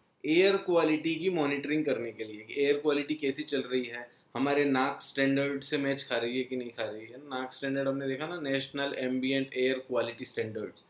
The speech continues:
उससे match कर रही है कि नहीं कर रही, तो उसकी मॉनिटरिंग करने के लिए National Ambient Air Quality Monitoring program चल रहा है।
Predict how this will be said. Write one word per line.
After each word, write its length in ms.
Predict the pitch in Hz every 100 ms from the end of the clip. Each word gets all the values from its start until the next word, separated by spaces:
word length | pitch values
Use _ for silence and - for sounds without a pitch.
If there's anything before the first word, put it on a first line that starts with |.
| _ _ -
उससे 300 | 127 151 135
match 260 | 135 135 135
कर 180 | 127
रही 180 | 120 135
है 60 | 131
कि 80 | 131
नहीं 140 | 120
कर 100 | 123
रही, 120 | 123
तो 120 | 123 -
उसकी 280 | 131 - 175
मॉनिटरिंग 480 | 143 139 151 156
करने 300 | 151 127 131
के 120 | 131 131
लिए 300 | 123 165 - _ _ _ 123
National 420 | 131 139 165 160
Ambient 460 | 139 135 151 156
Air 280 | 143 139 151
Quality 360 | 147 135 135 151
Monitoring 460 | 131 120 127 131
program 360 | 127 110 110 110
चल 100 | 107
रहा 180 | -
है। 80 | -